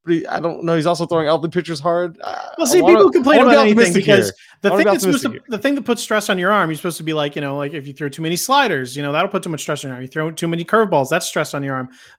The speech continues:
Speaker 1: That's
Speaker 2: Fastballs
Speaker 1: true.
Speaker 2: are supposed to be, like, the least <laughs> amount of stress, but apparently, if you throw 'em too fast, it's too much stress on your arm. I mean,
Speaker 1: Well
Speaker 2: pitching is stress on your arm. You can't worry about stuff like this. If, you know, a-, at a certain point, you just, you know, you're worried about everything.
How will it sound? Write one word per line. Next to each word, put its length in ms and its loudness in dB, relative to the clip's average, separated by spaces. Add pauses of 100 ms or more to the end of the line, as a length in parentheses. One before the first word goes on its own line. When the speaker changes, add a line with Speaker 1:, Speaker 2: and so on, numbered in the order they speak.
Speaker 1:
That's 220 2
Speaker 2:
Fastballs 180 2
Speaker 1:
true. 80 -2
Speaker 2:
are 40 -2
supposed 260 2
to 80 0
be, 80 6
like, 180 0
the 80 -12
least 300 -6
<laughs> 0 -
amount 180 -2
of 40 -12
stress, 440 -2 (300)
but 160 4
apparently, 420 2
if 80 0
you 80 2
throw 140 2
'em 80 -2
too 140 -4
fast, 280 0
it's 140 -10
too 60 -6
much 120 -4
stress 260 -8
on 120 -4
your 160 -6
arm. 160 -12 (320)
I 20 -4
mean, 140 0
Speaker 1:
Well 80 -6
Speaker 2:
pitching 260 0
is 140 0
stress 300 2
on 120 0
your 140 0
arm. 160 -2
You 60 -6
can't 220 -2
worry 200 0
about 240 -4
stuff 260 -10
like 180 -12
this. 220 -14
If, 80 -16 (800)
you 80 0
know, 280 -2
a-, 40 0
at 240 0
a 40 -6
certain 300 -2
point, 320 -4
you 80 -8
just, 300 -10
you 80 -4
know, 160 -4
you're 180 -2
worried 200 2
about 200 0
everything. 440 -10